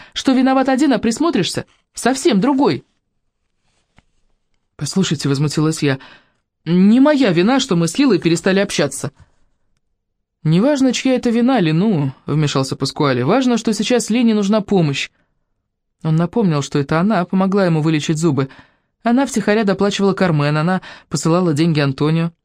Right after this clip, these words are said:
потому что иначе ему в армии пришлось бы худо. Кстати сказать, о последнем факте я и понятия не имела. Я осторожно поинтересовалась, что с ним, и услышала, что у него был нервный срыв, и он долго болел.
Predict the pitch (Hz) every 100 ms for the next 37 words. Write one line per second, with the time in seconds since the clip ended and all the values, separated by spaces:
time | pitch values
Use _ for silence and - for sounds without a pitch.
0 | _ - 151 151 - 147 147 156 151 139
1 | 139 135 156 151 135 135 143 139 135 -
2 | 143 139 - _ _ _ _ _ - -
3 | - 139 - - 143 139 139 135 202 175
4 | 143 135 - 135 131 147 147 123 135 139
5 | 139 135 117 - _ _ _ _ _ _
6 | _ _ - 143 143 156 147 147 139 147
7 | 143 147 143 156 156 156 - - - 208
8 | 147 135 143 135 - _ _ _ _ 190
9 | 170 - 190 175 151 - 156 151 156 156
10 | 156 156 156 165 - 208 - 135 139 143
11 | 147 147 147 127